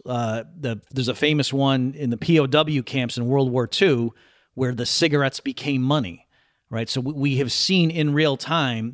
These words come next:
the Carl Menger's story of how money emerges spontaneously from a state of barter. Not only do we, does the, do I argue that that matches the historical facts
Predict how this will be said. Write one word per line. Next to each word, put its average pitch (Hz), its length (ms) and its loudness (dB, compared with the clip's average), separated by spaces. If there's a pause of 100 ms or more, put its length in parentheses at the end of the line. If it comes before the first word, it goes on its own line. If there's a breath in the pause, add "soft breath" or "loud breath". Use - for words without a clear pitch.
the 131 100 -4 (160)
Carl 147 340 2
Menger's 139 540 2
story 131 640 0
of 117 260 -10 (340 soft breath)
how 135 200 2
money 139 320 2
emerges 127 460 0
spontaneously 123 840 -2
from 113 200 -6
a 101 40 -6
state 127 260 -2
of 101 160 -8
barter. 117 440 0 (520 soft breath)
Not 151 180 4
only 151 220 2
do 135 100 0
we, 123 260 -4 (280)
does 135 180 -4
the, 151 100 -8
do 139 180 -2
I 123 140 0
argue 123 340 -2
that 127 220 -4
that 127 180 -4
matches 123 380 0
the 120 80 -4
historical 123 500 -2
facts 120 580 -2